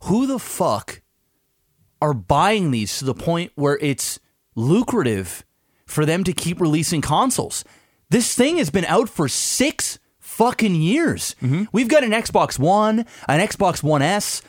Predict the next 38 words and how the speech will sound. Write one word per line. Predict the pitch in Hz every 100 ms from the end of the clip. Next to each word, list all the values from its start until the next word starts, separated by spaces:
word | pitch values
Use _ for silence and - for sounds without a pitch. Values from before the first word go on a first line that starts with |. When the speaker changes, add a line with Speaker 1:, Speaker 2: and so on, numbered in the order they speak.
| - -
Speaker 1:
an | 156
Xbox | 208 - 180 - - -
X | 196 - 160
One | 185 202
X | 214 - - -
S. | 185 220 - - - - -
We've | 190 233
got, | 214 277 - -
we've | 202 151
basically | 190 269 262 294 254 254
got | 170 185
an | 156 165
Xbox | 180 180 - 208 226 247 -
for, | 196 156
like, | 143 131 170
every | 208 208 226
second, | - - 202 226 208 160 135
for | 202
every | 220 208 220
two | - 226
years, | 196 254 156 - - - - -
and | 202
it's | 170
the | 185
same | - 220 240 233
console. | 214 247 277 143 - _ _
I | 208 285
can | 294
see | 208 - 233 226
the | 170
original | 156 123 165 185 208
Xbox | 202 - 196 190
One | 190 185
and | 156
then | 147
the, | 139 135
like, | 123
the | 143